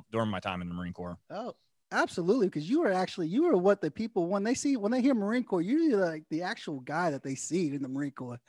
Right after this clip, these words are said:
Speaker 2: not some engineer like me that went out and played in the field with you guys whenever you guys wanted to go out for some training. But you actually got in there and you were actually doing some things, man. You're the, you're the guy with the, with the crazy freaking uniforms and the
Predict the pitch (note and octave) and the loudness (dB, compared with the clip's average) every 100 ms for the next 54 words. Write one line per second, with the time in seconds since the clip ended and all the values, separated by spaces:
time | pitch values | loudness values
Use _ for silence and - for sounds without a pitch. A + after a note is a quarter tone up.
0 | - - - G#3+ B3+ C#4 A#3 A#3 G3+ G3 | -20 -14 0 4 6 6 6 6 6 8
1 | G#3 F3 D#3 F3 F#3+ E3+ E3+ F3+ F#3 E3+ | 10 8 6 4 4 4 4 4 4 0
2 | D3 F3+ F3+ D#3+ C#3 E3+ F3 D3+ C#3+ D3+ | 2 4 4 2 2 6 6 6 2 0
3 | D#3+ D#3+ D3+ D#3 D#3+ D#3+ D#3+ D3+ D#3 D3+ | 2 2 2 2 4 4 2 2 0 0
4 | D#3 D#3 D#3+ D3 C3+ C3+ A#2+ - D#3+ C3 | -2 -4 -4 -6 -6 -6 -8 -4 -4 -4
5 | B2+ - - - - F3 G3 D4 F4 A3 | -6 -10 -20 -20 0 6 8 12 10 10
6 | - F#3 G3+ G#3 G3+ G#3+ F#3+ F3+ G3+ D#4+ | 6 4 6 8 6 4 -2 -2 0 2
7 | A#3+ G#3 - D#3+ C#3+ A#3+ F4 - C#3+ C3+ | 4 2 0 -2 4 8 8 6 2 -2
8 | C3 C3 D3 D#3+ A#3 D4+ F#3 A3 E4 G#3+ | -4 -2 0 0 2 2 4 6 8 8
9 | E3+ G#3 G#3+ G3+ C3+ C#3 - - - - | 6 8 6 4 -2 -10 -16 -20 -20 -20
10 | - D#3 D3 - G#3 G3+ F#3+ A3 A3 F#3+ | -6 -2 0 4 6 6 2 2 2 6
11 | D3+ D3+ G3+ G#3+ G#3+ G#3+ A3 A3+ G3 D3+ | 6 6 6 4 4 6 8 6 6 4
12 | C3+ | 2